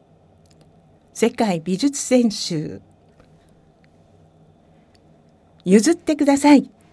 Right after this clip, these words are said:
一人掛け椅子。音楽レコード、シーディー。電子ピアノ。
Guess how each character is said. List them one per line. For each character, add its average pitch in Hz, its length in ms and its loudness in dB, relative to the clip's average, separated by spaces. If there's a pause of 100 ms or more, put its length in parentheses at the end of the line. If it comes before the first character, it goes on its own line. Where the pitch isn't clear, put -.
(800)
一 - 360 -2
人 320 180 2
掛 269 220 -6
け 254 260 -2 (120)
椅 165 80 -4
子。 - 360 -6 (1200)
音 339 280 4
楽 302 320 0
レ 247 120 2
コ 240 300 -2
ー 180 40 -2
ド、 156 200 -6 (240)
シ 254 360 -2
ー - 20 -6
デ 254 100 -2
ィ 196 180 -4
ー。 - 120 -20 (1400)
電 294 260 4
子 - 240 -10
ピ 262 220 0
ア 190 80 0
ノ。 151 180 -6